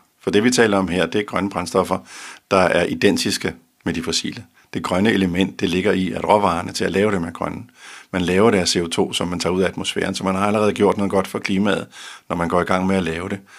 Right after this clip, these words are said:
Og så når man brænder dem, så udleder man lige så meget C O to, som man hele tiden har gjort. Men, men den C O to, man udleder, har man allerede taget ud af atmosfæren, inden man gik i gang.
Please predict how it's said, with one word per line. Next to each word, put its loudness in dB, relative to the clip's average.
Og -8
så 2
når 4
man 2
brænder 4
dem, 0
så 4
udleder 4
man 2
lige 0
så 2
meget 4
C 2
O 2
to, -2
som -6
man -6
hele 2
tiden -4
har -10
gjort. -4
Men, 2
men 2
den 2
C 0
O 2
to, 2
man 2
udleder, 2
har 0
man 0
allerede 2
taget 0
ud 4
af 6
atmosfæren, -2
inden 0
man -4
gik -12
i -8
gang. -8